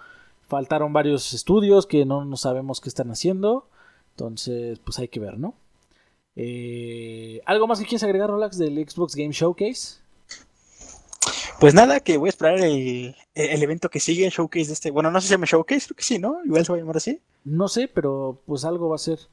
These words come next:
Speaker 1: Yo siento
Speaker 2: Creo
Speaker 1: que
Speaker 2: que
Speaker 1: va
Speaker 2: sí,
Speaker 1: a ser el
Speaker 2: el
Speaker 1: de,
Speaker 2: showcase de
Speaker 1: el de
Speaker 2: agosto.
Speaker 1: servicios. Ujú.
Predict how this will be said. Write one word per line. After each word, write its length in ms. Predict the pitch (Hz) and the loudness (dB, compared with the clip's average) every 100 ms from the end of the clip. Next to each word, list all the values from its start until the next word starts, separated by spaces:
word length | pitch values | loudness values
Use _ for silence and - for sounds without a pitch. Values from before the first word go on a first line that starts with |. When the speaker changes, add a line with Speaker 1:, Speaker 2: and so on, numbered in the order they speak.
| _ _ _ | _ _ _
Speaker 1:
Yo 80 | 165 | -4
siento 220 | 185 202 | 2 4
Speaker 2:
Creo 40 | 233 | 6
Speaker 1:
que 60 | |
Speaker 2:
que 40 | 220 | 8
Speaker 1:
va 40 | |
Speaker 2:
sí, 60 | 202 | 8
Speaker 1:
a 20 | |
ser 100 | 175 | 6
el 120 | 170 160 | 4 0
Speaker 2:
el 80 | |
Speaker 1:
de, 20 | - | 4
Speaker 2:
showcase 380 | 185 175 190 | 4 8 8
de 60 | 151 | 8
Speaker 1:
el 60 | 143 | 6
de 60 | |
Speaker 2:
agosto. 0 | |
Speaker 1:
servicios. 760 | 156 147 151 160 151 127 - - - | 4 4 2 2 -2 -2 -10 -16 -14
Ujú. 300 | 151 135 180 | -10 -8 -8